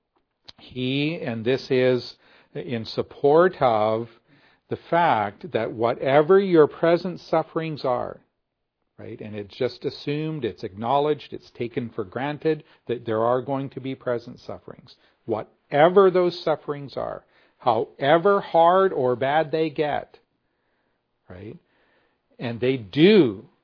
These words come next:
for some of us, they do get really, really hard and really, really difficult.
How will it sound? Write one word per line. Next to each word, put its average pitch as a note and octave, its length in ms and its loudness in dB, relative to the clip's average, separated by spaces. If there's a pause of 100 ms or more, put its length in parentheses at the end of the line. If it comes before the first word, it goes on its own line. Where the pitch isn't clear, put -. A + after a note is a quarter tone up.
(260)
for B2 220 -2
some E3 320 0
of F3+ 120 4
us, G#3 360 4
they B2 260 -2
do C#3 760 2
get D#3 440 -2
really, C3 760 -6
really A#2+ 520 -8
hard C2+ 500 -12 (640)
and B2 500 -16
really, F3+ 480 -4
really B2 420 -10
difficult. - 600 -16